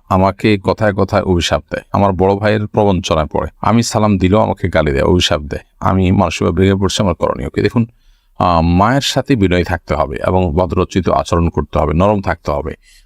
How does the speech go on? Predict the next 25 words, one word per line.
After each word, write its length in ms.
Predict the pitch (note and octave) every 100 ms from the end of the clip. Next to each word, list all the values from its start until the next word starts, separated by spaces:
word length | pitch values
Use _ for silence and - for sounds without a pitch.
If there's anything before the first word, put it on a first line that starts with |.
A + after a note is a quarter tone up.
| -
মা 260 | G2+ B2+
যদি 200 | D3 D3
কোনো 180 | C#3 C#3
অন্যায়ও 380 | A2+ F#2 G2 B2
করেন, 280 | A2 E2 D#2
তারপরও 380 | D#2+ - G2+ G#2
সেটাকে 720 | - G2 - G2 D#2 E2 A2+ A#2
প্রতিবাদ 560 | A2 G#2 A2 A#2+ B2 A2+
করা, 320 | - E2+ D2+
প্রতিরোধ 480 | - F#2+ G#2 G#2+ G2
করা 260 | - E2 D#2+
বা 360 | E2+ F2 F2 - _ _ -
অন্যদের 360 | G2+ G2 F#2+
সামনে 400 | G2+ - F2+ G#2
যেরকম 280 | A#2 G#2+ G#2
আমরা, 420 | F#2 E2+ D#2 C#2+ -
আহ, 500 | - D#2+ D2+ - -
রিঅ্যাক্ট 280 | F2+ F2 -
করে 180 | - G#2+
থাকি, 180 | G#2+ A2+
সেটি 200 | - F2+
করার 220 | - C#2
সুযোগ 480 | - A#2+ F#2 D#2 D2
নেই। 320 | D#2+ G2 D2+
এজন্য 340 | G2 C3 G#2+